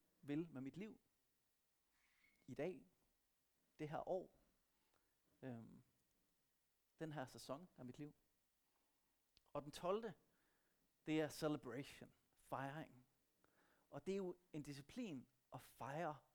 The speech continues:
de store højtider, for eksempel. Altså, vi ved alle sammen, hvor besværligt det er at lave julemaden. Men det er jo værd at gøre, fordi så bliver det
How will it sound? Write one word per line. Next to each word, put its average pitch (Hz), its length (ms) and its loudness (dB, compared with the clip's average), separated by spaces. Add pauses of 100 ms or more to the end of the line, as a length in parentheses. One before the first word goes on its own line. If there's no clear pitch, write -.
(440)
de 135 60 -6
store 147 420 -2
højtider, - 540 -6
for - 100 -16
eksempel. - 360 -14 (800)
Altså, 123 120 -10
vi 143 140 0
ved 175 140 8
alle 156 140 8
sammen, 160 140 0
hvor 131 80 -2
besværligt 135 540 0
det 135 60 6
er 131 80 8
at 139 60 8
lave 135 140 6
julemaden. 139 640 -2 (500)
Men 139 140 0
det 190 60 2
er 208 40 6
jo 185 200 4 (500)
værd 160 340 2
at 117 80 -10
gøre, 147 300 6
fordi 143 300 -2
så - 160 -10
bliver 147 220 0
det 151 220 0